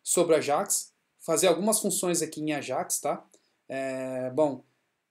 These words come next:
carregar um combo em Ajax, alguma coisa eu vou preparar pra vocês pra gente ver o que que é o Ajax na aula que vem, tá? Fechando isso, a gente termina esse nosso site aqui, ó.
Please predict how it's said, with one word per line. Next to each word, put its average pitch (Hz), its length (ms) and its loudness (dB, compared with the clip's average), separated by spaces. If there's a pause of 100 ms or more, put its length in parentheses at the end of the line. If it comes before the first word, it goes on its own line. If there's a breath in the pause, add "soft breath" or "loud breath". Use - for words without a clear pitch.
(200)
carregar 165 520 6
um 151 80 2
combo 151 340 0
em 135 100 -2
Ajax, 135 380 -2
alguma 165 300 0
coisa 160 200 2
eu 147 40 2
vou 151 100 0
preparar 151 340 2
pra 147 100 -2
vocês 190 360 0
pra 202 140 2
gente 196 240 -4
ver 175 100 2
o 175 100 2
que 220 200 -8
que - 160 0
é 226 60 6
o 214 60 6
Ajax 170 600 2 (280)
na 180 120 0
aula 147 180 2
que 190 140 -4
vem, 110 260 -8 (120)
tá? - 220 -8 (440 soft breath)
Fechando 233 500 6
isso, 233 160 4
a - 20 6
gente 220 240 0
termina 240 540 4
esse 180 200 2
nosso 170 260 0
site 143 420 0
aqui, - 220 -18
ó. - 40 -20